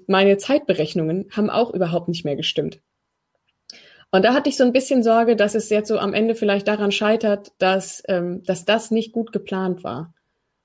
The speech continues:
Weil das wär schon, also bei allen wär's super schade gewesen, bei Tristan wär's halt noch dazu tatsächlich, äh, richtig schlimm gewesen, weil der halt die Getränke hatte. Ähm, und das, aber das hat sich dann irgendwie auch alles so,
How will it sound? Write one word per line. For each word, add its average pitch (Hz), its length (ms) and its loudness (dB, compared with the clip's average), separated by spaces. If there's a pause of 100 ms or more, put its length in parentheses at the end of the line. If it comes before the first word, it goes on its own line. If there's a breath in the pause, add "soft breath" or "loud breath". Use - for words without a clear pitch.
(240)
Weil - 140 6
das 214 220 2
wär 269 100 6
schon, 233 360 4
also 190 340 2 (640 soft breath)
bei 180 300 2
allen 240 320 6
wär's 190 220 4
super 196 240 0
schade 247 380 2
gewesen, 220 420 0
bei 170 100 2
Tristan 220 380 -2
wär's 180 180 0
halt 175 200 -4
noch 190 200 -2
dazu 202 480 -2
tatsächlich, 190 720 -2 (420)
äh, 156 300 2 (340)
richtig 196 300 -2
schlimm 185 320 2
gewesen, 254 420 2
weil 165 140 2
der 170 180 4
halt 170 180 -2
die 175 60 -4
Getränke 202 500 -2
hatte. 311 360 -4 (1160 soft breath)
Ähm, 143 460 0 (560)
und 196 180 -2
das, 247 380 0
aber 247 180 4
das 240 140 -2
hat 294 140 -2
sich 277 140 -6
dann 269 160 -6
irgendwie 254 320 -2
auch 247 200 -6
alles 247 260 0
so, 233 460 0